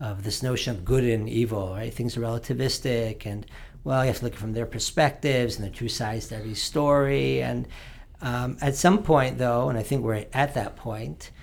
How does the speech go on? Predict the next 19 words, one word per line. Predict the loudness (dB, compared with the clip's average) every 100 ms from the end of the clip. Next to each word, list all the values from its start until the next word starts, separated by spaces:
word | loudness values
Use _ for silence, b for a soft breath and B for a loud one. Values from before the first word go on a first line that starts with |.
| b b -8
uh, | -6 -4 -4
we | 0 2
need | 2
to | 0
be | 0
able | 0 -2
to |
teach | -4 -2
our | -2
kids | 0 -2 -2 -4 -8
there's | -6 -4 -4 -4
right | 0 0
and | 0 -2
wrong | -2 0
and | 0
good | 0 0
and | 0
evil. | 2 2 0 -2
And | -6